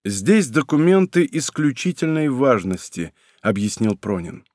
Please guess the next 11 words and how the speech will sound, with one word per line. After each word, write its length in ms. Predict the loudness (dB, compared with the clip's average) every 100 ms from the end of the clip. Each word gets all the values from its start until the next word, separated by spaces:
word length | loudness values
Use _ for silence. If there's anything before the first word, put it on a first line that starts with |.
| _ _ _ _ _ 0
"Их 180 | 2 4
содержание 640 | 4 4 4 6 6 6
вам 200 | 6 6
не 100 | 6
должно 400 | 6 4 4 2
быть 200 | 4 2
известно, 520 | 0 2 0 -2 -12
впрочем, 400 | -10 -2 -2 0
как 220 | 0 0 2
и 40 |
мне. 420 | 4 6 4 2